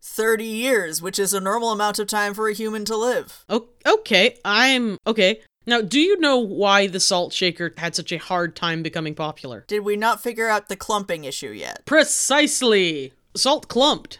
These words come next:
Speaker 2: and salt was actually generally not milled very fine either,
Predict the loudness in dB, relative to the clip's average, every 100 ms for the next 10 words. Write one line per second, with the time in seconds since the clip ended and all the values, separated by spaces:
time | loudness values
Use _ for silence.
0 | -8 -2 0 0 0 0 0 0 0 0
1 | -2 -2 0 -2 -2 -2 -2 -2 -2 -2
2 | -4 -4 -6 -2 -2 0 -2 -4 -6 -10